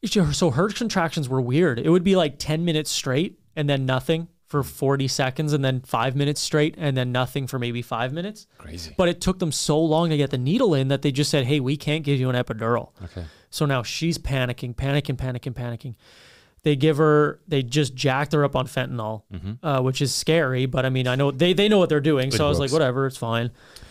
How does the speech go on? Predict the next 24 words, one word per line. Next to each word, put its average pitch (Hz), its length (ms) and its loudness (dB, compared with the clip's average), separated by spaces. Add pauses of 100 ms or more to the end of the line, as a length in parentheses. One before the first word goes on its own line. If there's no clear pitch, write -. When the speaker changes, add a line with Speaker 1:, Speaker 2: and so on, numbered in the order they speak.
(140)
Speaker 1:
So - 140 0
Speaker 2:
I - 20 4
Speaker 1:
she's, 78 300 0
Speaker 2:
know. - 100 -20
Speaker 1:
the 165 80 -2
drugs, 151 560 0
the 156 80 0
fentanyl 165 440 2
kicks - 280 0
in. 151 180 2
She's 143 240 -2
kinda, 139 360 2
kinda 131 340 0
relaxing, 113 640 0
but 135 100 4
it 160 60 4
was 165 160 4
pretty 165 480 2
much 143 320 2
about 131 220 0
fourteen 139 520 -2
hours 123 360 0
of, 120 100 -4
like, 113 280 -2